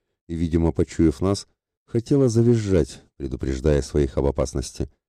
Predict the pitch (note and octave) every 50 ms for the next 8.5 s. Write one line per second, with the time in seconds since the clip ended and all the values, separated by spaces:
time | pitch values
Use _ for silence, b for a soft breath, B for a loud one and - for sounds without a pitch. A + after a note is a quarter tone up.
0 | _ _ _ _ _ - D2+ D2+ D2 F#2+ A#2+ - A#2 - - F2+ F2+ G2 G#2+ A#2
1 | A2+ - - F2 D2+ C#2 F2 F2+ F2+ F2 E2+ F2 E2+ E2 D#2 D2+ D#2 C#2 D#2+ G2
2 | G2+ F#2+ F2+ F2 E2 D#2+ D2+ - - - - E2+ - _ _ - A2+ - - -
3 | F2+ E2 D#2+ - - - E2+ - - - G#2 F#2+ F2+ E2+ E2 D#2 C#2 D#2 E2 -
4 | - - G2+ F2+ F2 E2+ - F2+ - - F2+ E2+ E2+ E2+ F2 F2+ F#2 F2+ D#2+ C#2+
5 | B1 A#1 - _ _ _ _ _ _ _ _ C#2+ D2 D2 D2 D2 C2+ - - C#2
6 | B1+ B1 A#1 - A2+ B2 - B2+ B2 - F2+ D#2+ D#2 D2+ D#2 F#2+ G#2 G#2+ G#2 -
7 | - - - D2 D2 D2+ E2 F2+ F#2 G2 F#2 - - D#2 - - D2 C#2 D2 D2
8 | C#2 C#2 C#2 C2 A#1+ A#1+ A#1 A#1 A#1+